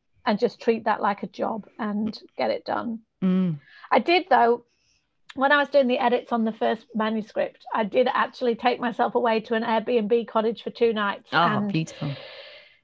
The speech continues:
Speaker 1: it was beautiful, but it was also really spooky. It was this, like,
Speaker 2: <laughs>
Speaker 1: little cottage in the Blue Mountains, and I didn't know on Airbnb, you couldn't tell how creepy it was. And
Speaker 2: Oh,
Speaker 1: I was like,
Speaker 2: no.
Speaker 1: it was awful, and I didn't
Speaker 2: <laughs>
Speaker 1: hardly sleep, and I felt really awkward all the time. And I was like, "I've just gotta finish this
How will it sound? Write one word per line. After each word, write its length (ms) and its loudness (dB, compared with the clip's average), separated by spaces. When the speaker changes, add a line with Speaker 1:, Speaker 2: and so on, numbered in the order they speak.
Speaker 1:
it 140 6
was 220 6
beautiful, 380 4
but 100 4
it 80 4
was 120 2
also 240 0
really 260 2
spooky. 480 -4
It 60 0
was 100 -4
this, 200 2
like, 180 2
Speaker 2:
<laughs> 80 -2
Speaker 1:
little 140 0
cottage 400 0
in 140 2
the 60 0
Blue 200 0
Mountains, 380 -4
and 100 -4
I 80 0
didn't 320 -2
know 240 2
on 120 0
Airbnb, 540 -2
you 60 -6
couldn't 280 -10
tell 200 -4
how 160 -4
creepy 380 -8
it 80 -8
was. 240 -6
And 80 2
Speaker 2:
Oh, 80 4
Speaker 1:
I 80 2
was 100 0
like, 240 -4
Speaker 2:
no. 80 2
Speaker 1:
it 40 4
was 120 2
awful, 720 4
and 140 6
I 100 6
didn't 260 2
Speaker 2:
<laughs> 140 6
Speaker 1:
hardly 280 4
sleep, 340 2
and 100 6
I 80 6
felt 280 4
really 280 4
awkward 340 4
all 140 6
the 80 0
time. 320 4
And 80 2
I 80 6
was 80 2
like, 140 2
"I've 160 6
just 240 8
gotta 300 8
finish 340 6
this 200 6